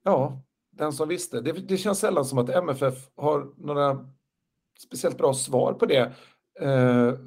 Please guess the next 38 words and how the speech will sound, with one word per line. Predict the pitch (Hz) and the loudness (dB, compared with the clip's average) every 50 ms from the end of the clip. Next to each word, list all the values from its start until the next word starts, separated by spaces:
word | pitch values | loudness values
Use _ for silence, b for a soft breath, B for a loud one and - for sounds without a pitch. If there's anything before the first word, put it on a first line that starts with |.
| - - - | -20 -14 -4
varför | - 147 147 139 147 147 | 2 2 2 4 2 0
de | 131 127 127 127 123 | 0 0 0 0 -2
har | 127 135 | -2 -4
gått | 135 127 127 120 123 | -4 -4 -6 -6 -8
så | - | -8
dåligt | - - 175 131 127 | -6 -4 -2 -2 -2
där | 143 | -2
uppe. | 135 131 127 | -4 -2 -2
Dels | 123 156 196 214 196 - | 0 2 2 2 2 0
är | 226 | -4
det | 196 190 | -2 0
motståndarlaget | 190 208 196 190 - - 117 120 120 120 123 120 117 - | 0 0 -2 -4 -6 -8 -4 -2 0 0 0 -2 -2 -4
som | 123 120 | -2 -2
är | 117 | -2
bra. | - 123 113 123 160 208 208 202 b b b b b b | 0 2 2 4 2 2 -2 -6 b b b b b b
Underlaget | - 175 160 143 123 135 127 127 123 120 123 123 123 | -4 -2 0 2 2 4 4 4 4 4 0 -2 -4
har | 117 | -2
varit | 113 113 113 110 - | -2 -2 -4 -4 -8
svårt. | - - - 127 - 120 - - | -12 -8 -8 -6 -4 -6 -6 -6
Man | - 151 135 123 | -6 -2 0 2
har | 123 120 | 2 2
inte, | 120 127 123 123 127 117 104 - _ _ _ _ _ _ _ _ _ _ _ _ - | 2 0 -2 -2 -4 -8 -8 -10 _ _ _ _ _ _ _ _ _ _ _ _ -4
man | - 143 143 | -2 0 0
har | |
ju | 147 151 | 0 -2
inte | 151 147 131 | -4 -6 -4
tränat | - 139 160 170 - - - - - | 0 2 4 4 2 2 -2 -4 -2
på | - 156 | -4 -6
konstgräs | 120 160 156 139 - - 127 120 - 139 | -4 -4 -8 -8 -6 -6 -6 -4 -4 -4
inför | 123 104 - 135 | -8 -6 -6 -4
de | 127 | -2
här | 120 113 | -2 -2
matcherna. | 120 135 135 131 - - 113 110 | -2 -4 -4 -6 -10 -12 -12 -12
Det | 131 | -12
ska | 127 - - | -10 -6 -6
ju | 127 | -6
sägas. | 127 123 - 135 117 110 - - | -4 -2 -2 -2 -2 -4 -6 -8
Det, | - 120 - - | -8 -8 -8 -8